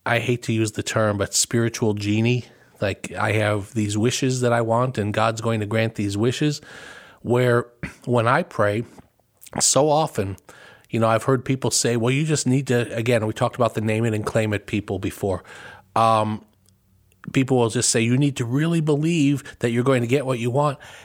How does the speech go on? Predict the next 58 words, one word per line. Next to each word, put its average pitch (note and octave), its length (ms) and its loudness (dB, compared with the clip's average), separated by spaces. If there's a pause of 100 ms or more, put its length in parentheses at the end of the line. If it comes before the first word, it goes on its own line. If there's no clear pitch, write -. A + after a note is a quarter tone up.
(220)
And A#2+ 240 2
so D3+ 320 4
often D#3+ 340 2
when A#2 120 4
I B2 80 4
pray C3 280 0
for B2 120 -4
something, A2 340 -2
it C3 100 0
could D#3+ 100 2
be D3+ 100 2
somebody's C#3 540 2
healing, C3 500 0
it G#2+ 120 -6
could C3+ 200 0
be, C3 240 2 (400)
uh, - 220 2
a A#2+ 80 0
situation C#3 1040 2
that A#2 100 4
I A2+ 80 4
want A2+ 240 0
to - 80 -6
see A2+ 240 0
changed A#2 580 -2 (240)
or A2+ 140 0
whatever. A#2+ 560 2 (420)
And B2 340 2 (140)
as C3 220 2
I'm D3 160 2
praying E3 340 0
it, C#3 60 4
and B2 100 0
I'm B2 140 2
just E3+ 260 2
about D3+ 300 2
getting D3 180 2
to C#3 60 4
the A#2+ 80 -2
point C3+ 240 0
where, A#2+ 80 4
"Yes, D#3 400 0
Lord, D3 260 0
this D3+ 160 2
is B2 160 2
really, F3 380 2
really, E3+ 360 2
really D#3 280 2
what C3+ 200 2
I D3 60 4
want C#3+ 200 2
to C3 40 -2
pray D3 240 2
for, B2 220 2
that B2 180 2
you E3+ 160 2
will F3+ 220 4
do." D#3+ 420 4